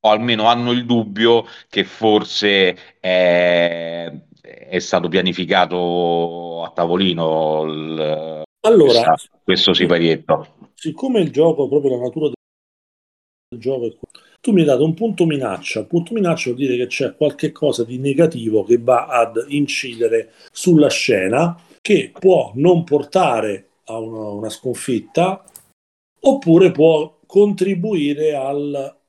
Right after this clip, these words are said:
Speaker 2: mm, al perché la cosa non va a buon fine,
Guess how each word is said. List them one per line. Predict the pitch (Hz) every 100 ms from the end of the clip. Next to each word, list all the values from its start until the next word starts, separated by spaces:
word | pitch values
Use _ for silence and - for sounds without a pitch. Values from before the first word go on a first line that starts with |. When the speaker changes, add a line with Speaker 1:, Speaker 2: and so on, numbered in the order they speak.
| -
Speaker 2:
mm, | 110 107 107
al | 131 139
perché | 160 - - 143
la | 135 127
cosa | 135 127
non | 127 120
va |
a | 117
buon | 107 110
fine, | 104 107 92 92 92